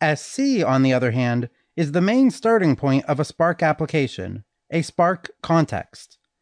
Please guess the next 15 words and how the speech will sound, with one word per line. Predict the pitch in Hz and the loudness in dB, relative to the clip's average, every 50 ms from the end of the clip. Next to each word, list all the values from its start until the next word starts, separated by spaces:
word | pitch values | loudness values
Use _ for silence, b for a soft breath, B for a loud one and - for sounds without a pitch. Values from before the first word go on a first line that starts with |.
| _ _ _ | _ _ _
thus | 156 175 180 156 139 - - - - _ _ _ _ | 0 2 2 2 0 -2 -6 -14 -20 _ _ _ _
the | 196 202 | 0 2
name | 180 165 135 127 127 131 | 4 4 4 4 4 4
of | 139 135 - - | 2 2 0 -4
S | 110 113 110 104 - - - - _ | -4 -4 -4 -4 -6 -12 -18 -20 _
C. | - - - 220 185 123 98 98 104 - _ _ _ _ _ _ _ | -12 -6 -4 -2 -2 -2 -4 -8 -10 -14 _ _ _ _ _ _ _
All | 165 175 214 247 262 190 | 2 2 4 4 2 0
Spark | - - 247 240 233 - - | 0 0 0 0 0 0 0
jobs | - 147 127 117 120 117 117 - | 0 2 2 2 2 0 -4 -8
begin | - - 160 151 147 196 220 233 208 | -8 -6 -4 0 2 2 2 2 2
by | 170 147 | 2 2
creating | 131 - - 170 170 170 175 175 180 175 | 0 -2 -2 -2 0 0 0 0 2 2
a | 151 139 | 0 0
Spark | - - - 202 214 220 - - | -2 -4 -2 0 0 0 -2 -2
context, | - 202 196 185 165 - 120 95 90 - - - - - | 0 2 2 2 2 0 -4 -6 -6 -8 -14 -20 -20 -20